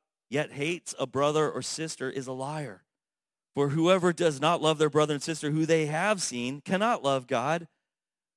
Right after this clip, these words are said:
whom they have not seen. And he has given us this command.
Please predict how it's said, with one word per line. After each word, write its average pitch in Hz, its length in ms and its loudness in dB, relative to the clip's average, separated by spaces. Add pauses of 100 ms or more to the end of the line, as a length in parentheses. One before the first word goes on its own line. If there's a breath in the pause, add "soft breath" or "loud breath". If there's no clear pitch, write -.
(100)
whom 120 100 -10
they 117 120 -8
have 120 220 -8
not 92 240 -18
seen. 85 360 -16 (800)
And 123 100 -4
he 131 60 0
has 120 100 -4
given 139 300 -4
us 165 180 -6
this 123 300 -8
command. 151 680 -10